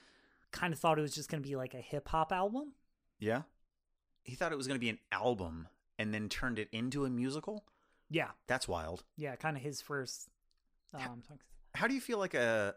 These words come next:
Speaker 2: a hip hop album about Alexander Hamilton would have gone over?
Speaker 1: I
Speaker 2: What do you
Speaker 1: mean, I don't think we'd be talking about it. I
Speaker 2: Yeah,
Speaker 1: don't
Speaker 2: I don't
Speaker 1: know if
Speaker 2: either.
Speaker 1: I'd ever have heard of it,
Speaker 2: Yeah.
Speaker 1: honestly.
Speaker 2: Yeah, I don't think we'd be talking about it either. That's just a, an interesting,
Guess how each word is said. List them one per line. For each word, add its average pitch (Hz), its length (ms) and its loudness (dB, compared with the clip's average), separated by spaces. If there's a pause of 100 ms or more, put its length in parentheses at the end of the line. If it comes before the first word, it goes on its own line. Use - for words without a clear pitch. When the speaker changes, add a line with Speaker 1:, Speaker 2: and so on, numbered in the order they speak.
(160)
Speaker 2:
a 110 140 0
hip - 300 -6
hop - 280 -6
album 98 440 -4
about 92 320 -2
Alexander 101 680 -2
Hamilton 92 440 -8
would 85 100 -12
have 85 60 -10
gone - 220 -12
over? - 280 -14 (920)
Speaker 1:
I 156 120 4
Speaker 2:
What 185 40 6
do 190 40 2
you - 20 2
Speaker 1:
mean, 190 200 2
I 151 120 6
don't 214 180 4
think 190 160 0
we'd 165 160 -2
be 135 120 -4
talking 196 440 4
about 139 300 2
it. 175 100 4
I 151 60 4
Speaker 2:
Yeah, 156 60 4
Speaker 1:
don't 160 120 2
Speaker 2:
I 160 40 4
don't 160 120 4
Speaker 1:
know 147 60 4
if 160 80 2
Speaker 2:
either. 147 240 -2 (340)
Speaker 1:
I'd 165 60 -2
ever 147 220 -2
have 123 120 -4
heard 262 200 2
of 113 100 -2
it, 110 140 -18 (120)
Speaker 2:
Yeah. 165 80 0
Speaker 1:
honestly. 113 440 2 (200)
Speaker 2:
Yeah, 117 240 4
I 123 40 6
don't 151 180 0
think 113 160 -4
we'd 98 160 -4
be 95 80 -6
talking 92 260 -2
about 87 160 0
it 85 80 -2
either. 92 320 -2 (300)
That's 107 180 -6
just - 280 -6
a, 95 240 0
an 101 100 -4
interesting, 90 540 -8